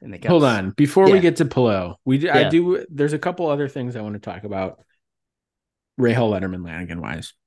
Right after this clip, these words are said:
Speaker 1: Oh, hell yeah. I'm all for it.
Speaker 2: Do you think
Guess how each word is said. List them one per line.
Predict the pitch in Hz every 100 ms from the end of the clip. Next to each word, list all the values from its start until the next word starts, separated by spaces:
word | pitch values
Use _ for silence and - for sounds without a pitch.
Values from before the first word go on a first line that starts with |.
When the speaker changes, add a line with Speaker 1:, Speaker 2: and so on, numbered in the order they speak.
| _ -
Speaker 1:
Oh, | 101
hell | 87 110
yeah. | 120 85 82 _ -
I'm | 104
all | 113
for | - 139 123 - _ _ _ -
it. | - - _ - 165
Speaker 2:
Do | 135 135
you | 156 180 196 214 214 196 - - _
think | - - 143 147 160 -